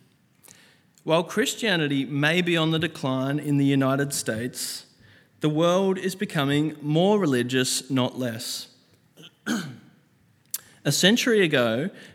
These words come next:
eighty percent of Christians lived in North America and Europe, compared with just forty percent today. In nineteen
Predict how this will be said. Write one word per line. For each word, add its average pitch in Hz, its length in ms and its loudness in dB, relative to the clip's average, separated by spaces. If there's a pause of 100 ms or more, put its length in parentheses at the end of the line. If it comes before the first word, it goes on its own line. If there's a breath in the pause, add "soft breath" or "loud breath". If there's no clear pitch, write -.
(100)
eighty 196 220 2
percent 202 320 2
of 185 120 0
Christians 143 680 0
lived 143 280 0
in 131 460 0
North 143 320 0
America 135 560 0
and 151 180 4
Europe, 117 380 2
compared 143 420 2
with 135 140 0
just 127 320 -4
forty 165 400 -4
percent 131 600 -6 (260 loud breath)
today. 143 500 0 (1160 loud breath)
In 139 140 2
nineteen 196 460 4